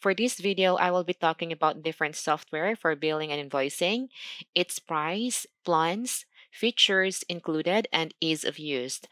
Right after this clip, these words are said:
So without further ado, let's dive in. First is Zoho. Just go to zoho dot com, and Zoho Invoice is one of the best overall invoicing and billing software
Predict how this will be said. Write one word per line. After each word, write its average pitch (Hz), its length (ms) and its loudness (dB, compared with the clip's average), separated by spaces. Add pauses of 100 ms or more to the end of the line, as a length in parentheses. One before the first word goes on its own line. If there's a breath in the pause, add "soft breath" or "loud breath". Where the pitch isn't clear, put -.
(160 loud breath)
So - 180 2
without 180 240 4
further 190 320 4
ado, 202 400 2
let's 160 360 2
dive 143 280 0
in. 127 320 -6 (380 loud breath)
First 233 460 4
is 190 160 2
Zoho. 175 720 2 (320 loud breath)
Just 185 340 2
go 180 160 4
to 180 180 2
zoho 190 540 2
dot 165 280 2
com, 180 420 -2
and 170 260 -2
Zoho 214 480 2
Invoice 170 520 0
is 165 240 0
one 170 200 -2
of 165 120 -4
the 165 100 2
best 160 400 0
overall 190 500 2
invoicing 170 680 -2
and 170 180 -4
billing 160 300 2
software 175 640 0